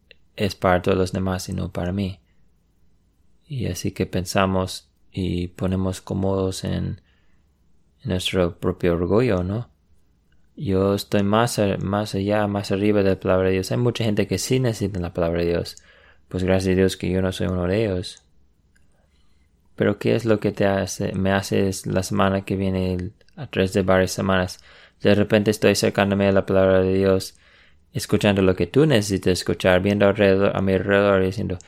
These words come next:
"Ah, qué bueno que, qué bueno que pudo venir tal persona es-, para escuchar ese mensaje", en vez de decir, "Qué bueno que yo podría estar es-, aquí para escuchar el mensaje de Dios".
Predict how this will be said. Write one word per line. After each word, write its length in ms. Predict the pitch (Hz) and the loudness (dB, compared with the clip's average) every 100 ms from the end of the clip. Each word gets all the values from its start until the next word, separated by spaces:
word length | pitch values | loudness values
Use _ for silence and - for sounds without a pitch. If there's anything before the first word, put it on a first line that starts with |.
| - - _ _ | -20 -20 _ _
"Ah, 100 | - | -8
qué 160 | - 95 | -2 0
bueno 440 | 98 101 104 101 - | 2 2 2 -2 -4
que, 520 | 95 90 90 - - _ | 0 2 0 -2 -8 _
qué 120 | 113 | 0
bueno 280 | 101 110 107 | 2 2 2
que 160 | 110 101 | 2 0
pudo 340 | 104 104 104 | 2 2 2
venir 280 | 101 98 95 | 2 0 0
tal 200 | 98 92 | 2 0
persona 500 | 98 - 104 98 92 | -2 -4 -2 0 0
es-, 120 | 92 | -2
para 240 | - 98 90 | -4 -2 -2
escuchar 420 | - 95 101 95 | -4 -4 0 0
ese 160 | 95 | 0
mensaje", 580 | 92 90 98 98 95 98 - - - _ _ | -6 -2 -2 -4 -6 -10 -14 -20 -20 _ _
en 140 | - | -4
vez 220 | 92 90 95 | 2 2 2
de 60 | |
decir, 320 | 92 - 90 | -2 0 -2
"Qué 140 | - 101 | 0 -2
bueno 300 | 101 101 101 | 0 -2 -2
que 200 | - 87 | -4 -2
yo 240 | 101 139 | 2 0
podría 340 | - 95 87 85 | 0 -2 0 -2
estar 460 | - - - 90 | -6 -10 -6 -4
es-, 240 | 87 - - - | -4 -10 -16 -12
aquí 320 | 101 - 90 | -12 -6 -6
para 240 | - 82 | -2 0
escuchar 420 | 82 - - - 85 | 0 -6 -8 -6 -6
el 60 | |
mensaje 380 | 87 85 85 90 | -6 -8 -8 -8
de 140 | 87 | -8
Dios". 440 | 82 85 98 - | -8 -10 -12 -18